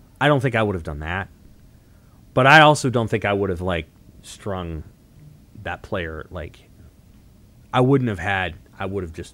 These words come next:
I would have said, "Kayla, if you wanna go play a seventh year somewhere else, go for it. I think it's,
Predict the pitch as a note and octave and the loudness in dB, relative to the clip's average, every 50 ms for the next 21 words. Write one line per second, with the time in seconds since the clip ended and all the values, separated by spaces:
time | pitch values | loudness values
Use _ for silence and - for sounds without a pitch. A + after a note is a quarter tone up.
0 | _ _ - - - - - - - - _ - _ - - - - _ _ - | _ _ -20 -20 -20 -20 -20 -20 -20 -20 _ -20 _ -20 -20 -20 -20 _ _ -20
1 | - - - - - C3+ G2+ G2 F#2+ F#2+ F2 - - G#2+ F2+ E2+ - - - - | -20 -20 -20 -20 -16 -12 -8 -8 -6 -8 -8 -10 -10 -10 -10 -10 -12 -16 -20 -20
2 | - - - - - - _ - F#2 E2+ D#2+ E2 D#2+ - - - - _ _ _ | -20 -20 -20 -20 -20 -20 _ -4 -4 -2 -2 -2 -4 -6 -12 -20 -20 _ _ _
3 | - G#2+ F#2+ - A2+ A2 G2+ G2 E2+ F2 - G2+ F#2 D#2+ - G2 F2+ D#2+ - - | -10 -10 -6 -2 0 0 0 0 -2 -4 -4 -4 -4 -2 -4 -4 -6 -6 -6 -8
4 | E2 - - F2 E2 D#2+ D#2+ D#2+ D2+ - - - F#2+ F2+ E2+ - F2 D#2+ D#2 D#2 | -10 -8 -8 -6 -6 -4 -4 -6 -6 -8 -4 -2 -2 -2 0 -4 -6 -6 -6 -6
5 | D2+ - - - - - - - - _ - _ _ - F#2+ F#2 - - F#2 E2 | -8 -10 -14 -20 -20 -20 -20 -20 -20 _ -20 _ _ -4 -4 -4 -2 -2 -6 -4
6 | - E2+ D#2+ - - - | -4 -8 -8 -8 -14 -16